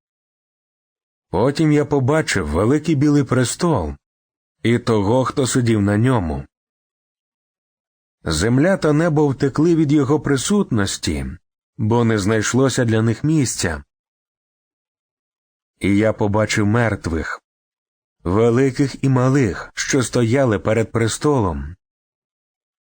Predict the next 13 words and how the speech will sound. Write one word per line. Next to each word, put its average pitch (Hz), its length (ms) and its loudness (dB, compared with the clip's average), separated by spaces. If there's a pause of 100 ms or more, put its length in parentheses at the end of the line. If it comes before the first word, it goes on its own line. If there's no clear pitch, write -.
(680)
Були 113 360 0
розгорнуті 113 640 0
книги, 98 600 -2 (880)
і 101 140 0
була 156 340 2
розгорнута 156 640 0
іще 170 460 0
одна 120 300 2
книга, 98 560 -2 (1200)
яка 117 460 0
є 143 140 2
книгою 127 500 2
життя. 113 600 -2